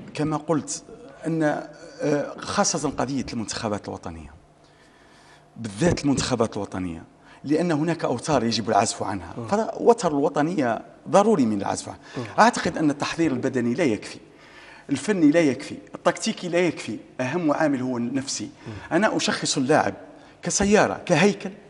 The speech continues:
Speaker 1: كهرباء، ميكانيك وبنزين.
Speaker 2: مم.
Speaker 1: فلا يكفي أن يكون هيكلاً جديداً وأنيقاً وكهرباء، آه، صالحة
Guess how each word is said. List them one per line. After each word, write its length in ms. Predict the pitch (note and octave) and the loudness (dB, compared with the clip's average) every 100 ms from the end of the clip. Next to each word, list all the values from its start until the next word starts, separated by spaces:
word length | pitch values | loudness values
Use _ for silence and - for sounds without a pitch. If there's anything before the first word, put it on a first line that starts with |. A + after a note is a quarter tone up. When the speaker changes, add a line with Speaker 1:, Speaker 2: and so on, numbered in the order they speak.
| - _ | -20 _
Speaker 1:
كهرباء، 500 | - E3+ F3+ E3+ G3 - | 2 6 6 6 2 0
ميكانيك 520 | C#3+ F#3+ F#3 E3+ G#3 - - | 0 0 2 0 -2 -6 2
وبنزين. 420 | D3+ B2 G2 F2+ F2+ - | 4 4 0 -8 -14 -12
Speaker 2:
مم. 120 | A#2 G2+ - - - - - | -12 -12 -18 -20 -20 -20 2
Speaker 1:
فلا 220 | F3 A#3 | 10 12
يكفي 360 | B3+ - F3+ C4 - - - | 12 10 -2 -4 -6 -18 -2
أن 60 | C#3 | 2
يكون 280 | E3 E3+ E3+ | 2 4 2
هيكلاً 500 | D3 D#3 D3+ B2+ A#2 - - | 4 2 2 0 -2 -8 -12
جديداً 480 | A#2 C#3+ C3 D3+ F3 B3+ - - | 0 2 4 0 -2 -6 -12 -8
وأنيقاً 580 | B2 A#2+ - D#3+ D#3+ F3+ A#3 - - - - - | -4 2 4 4 2 -4 -8 -18 -20 -20 -18 0
وكهرباء، 800 | D#3+ D#3 F3 E3 C#3+ C#3+ - - - - - - | 2 6 6 6 6 4 0 -14 -20 -20 -20 -10
آه، 240 | - C3+ | -6 -4
صالحة 600 | C#3 - D#3+ F#3 - F3+ | -2 4 6 4 0 -4